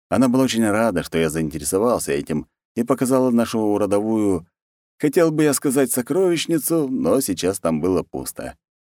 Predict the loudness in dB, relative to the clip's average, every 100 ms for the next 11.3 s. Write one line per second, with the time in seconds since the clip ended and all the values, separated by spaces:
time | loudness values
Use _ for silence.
0 | _ _ _ -4 -2 2 0 2 4 4
1 | 4 0 -2 -2 -2 -4 -6 -4 -2 -2
2 | 0 -2 -2 -4 -4 -2 -2 -2 -4 -4
3 | -2 0 0 0 -4 -6 _ _ -6 -4
4 | -2 0 2 2 2 0 0 -2 0 0
5 | 2 0 0 -2 -4 -4 -2 0 -2 -6
6 | -10 _ _ _ _ _ _ _ _ 2
7 | 2 2 -2 -2 -2 0 2 2 2 0
8 | 0 -2 -2 -2 -4 -4 -6 -6 -8 -10
9 | -14 _ _ _ -10 -2 0 0 0 0
10 | 2 0 0 -2 -2 0 0 0 -2 -2
11 | -2 -8